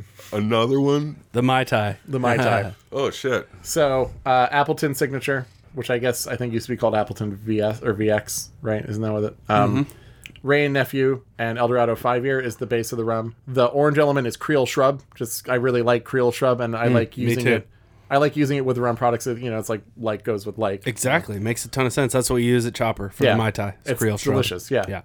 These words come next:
Speaker 3: And then orgeat that we make in house and,
Speaker 2: Mm.
Speaker 3: um, lime.
Speaker 2: Cheers.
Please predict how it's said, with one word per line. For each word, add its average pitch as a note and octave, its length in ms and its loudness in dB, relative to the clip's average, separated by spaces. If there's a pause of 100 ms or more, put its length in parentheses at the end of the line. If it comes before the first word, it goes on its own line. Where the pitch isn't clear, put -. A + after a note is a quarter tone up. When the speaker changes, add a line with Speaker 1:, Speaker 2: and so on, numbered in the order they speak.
Speaker 3:
And C3 180 2
then B2 240 4
orgeat A#2+ 400 0
that A2+ 100 0
we A2 60 -2
make A2 180 -6
in G#2 60 -8
house G2+ 420 -6
and, G2+ 420 -6
Speaker 2:
Mm. - 60 -8
Speaker 3:
um, F#2+ 360 -4 (240)
lime. F2+ 240 -8 (580)
Speaker 2:
Cheers. - 380 -10